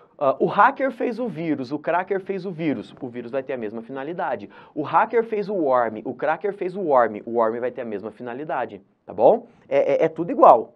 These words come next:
é tudo igual. Hacker e cracker, os dois fazem malwares. O que vai diferenciar é uma pessoa fez tudo aquilo pra depois corrigir os problemas ou o cara que fez aquilo ali só pra ver a gente sofrer, tá bom? Só que vamos lá, ó.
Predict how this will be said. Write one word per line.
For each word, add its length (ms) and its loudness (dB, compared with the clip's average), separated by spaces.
é 80 -6
tudo 240 -8
igual. 340 4
Hacker 280 -2
e 60 -6
cracker, 300 -2
os 80 -6
dois 200 -4
fazem 220 -6
malwares. 380 -14
O 80 -6
que 100 -6
vai 140 2
diferenciar 760 0
é 240 0
uma 160 -4
pessoa 360 -4
fez 220 -8
tudo 220 -10
aquilo 300 -6
pra 140 -10
depois 320 -8
corrigir 420 -10
os 100 -18
problemas 560 -4
ou 140 -2
o 40 -10
cara 220 -2
que 80 -20
fez 180 -4
aquilo 280 -2
ali 160 -2
só 120 -6
pra 140 -4
ver 140 -4
a 40 -2
gente 200 -12
sofrer, 400 -12
tá 80 -4
bom? 320 12
Só 160 6
que 100 -10
vamos 220 2
lá, 200 10
ó. 60 0